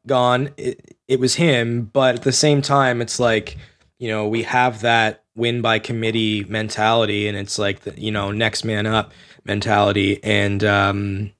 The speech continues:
yeah, I think it's gonna be a dogfight of a series. I think the Raptors will take game two, and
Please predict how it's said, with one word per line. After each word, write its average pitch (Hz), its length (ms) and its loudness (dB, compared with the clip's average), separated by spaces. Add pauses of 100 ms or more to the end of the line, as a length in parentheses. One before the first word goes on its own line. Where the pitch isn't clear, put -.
(340)
yeah, 127 260 0
I 104 80 -2
think 135 160 0
it's 143 140 -4
gonna 151 180 0
be 147 120 0
a 139 40 2
dogfight 139 520 0
of 139 80 -2
a 135 40 0
series. 127 400 0
I 120 40 -6
think 127 140 -4
the 127 80 -4
Raptors 120 440 2
will 123 80 -2
take 123 220 -2
game 127 240 -2
two, 117 380 0 (540)
and 117 720 -6